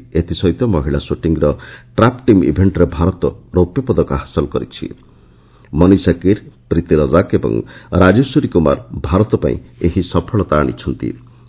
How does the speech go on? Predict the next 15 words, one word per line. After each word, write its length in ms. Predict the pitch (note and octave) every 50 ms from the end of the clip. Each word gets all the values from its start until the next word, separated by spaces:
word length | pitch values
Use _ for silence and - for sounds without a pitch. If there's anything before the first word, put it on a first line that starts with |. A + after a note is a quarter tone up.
| -
ମହିଳା 420 | - - E2 E2+ E2+ F#2+ F2+ F2 E2+
ଗଲ୍ଫରେ 480 | D#2 D2 E2+ F2+ G#2+ A#2+ A#2+ - A#2+
ମଧ୍ୟ 260 | F#2 D#2 C#2+ - - E2+ F2+
ଭାରତ 320 | - - D#2+ F2 G#2 - - E2 - - - - - - -
ରୌପ୍ୟ 300 | - G2+ G2+ G2+ - - C3+
ପଦକ 300 | - F#2+ E2 D2 D#2 - G#2+
ବିଜୟୀ 340 | A2 G#2 F#2 D2 D2 C2
ହୋଇଛି। 400 | - - C2+ B1 A#1+ - - - - - - - - - - - - -
ଅଦିତି 360 | F#2+ G#2+ A2+ D3+ E3+ E3 D3+
ଅଶୋକ 300 | A2+ F2+ E2 - B2+ A#2+ - - -
ଏହି 140 | G2 G2 G#2+
ପଦକ 320 | - - F#2+ - F2+ D#2+ E2
ହାସଲ 340 | D2+ C#2+ E2+ D2+ - - G#2+
କରିବା 300 | A2 - B2+ A#2 G2+ F2+
ସହ 240 | E2 - - D#2+